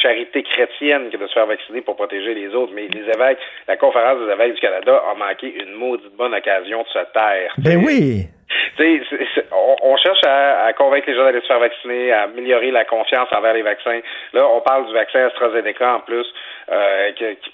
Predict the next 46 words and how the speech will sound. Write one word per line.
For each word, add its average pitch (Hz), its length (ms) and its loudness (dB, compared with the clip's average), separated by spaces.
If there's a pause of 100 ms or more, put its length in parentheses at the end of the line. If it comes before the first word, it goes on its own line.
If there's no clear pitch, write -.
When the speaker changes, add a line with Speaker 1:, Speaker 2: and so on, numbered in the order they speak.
Speaker 1:
pose 135 180 -8
certains 131 260 0
problèmes 131 320 0
de 117 160 0
confiance 127 580 0
là, 123 60 -2
auprès 113 200 -4
du - 80 -14
public, 127 360 -4
mais 135 140 -2
parce 127 240 0
que 135 80 -4
les 110 160 -6
gens 131 160 0
se 120 80 0
demandent 123 320 -2
s'il 113 80 -10
est 107 100 -14
aussi 101 240 -12
efficace 120 400 -2
que 92 300 -6
ceux 113 80 -4
de 101 60 -8
Pfizer, 107 520 -2
Moderna. 101 480 -4 (400)
Là, 151 160 4
c'est 139 160 2
ça. 135 140 4
Hier, 139 360 4
la 135 120 2
Conférence 147 400 2
des 123 60 2
évêques 127 180 2
du - 60 -6
Canada, 110 360 2
à - 60 -4
qui - 120 -8
personne 196 300 0
n'avait 117 240 2
rien 113 100 -4
demandé 107 360 -4
au 123 80 -8
demeurant, 95 440 -8
là, 117 100 -4
on 98 160 -4
s'en 90 200 -4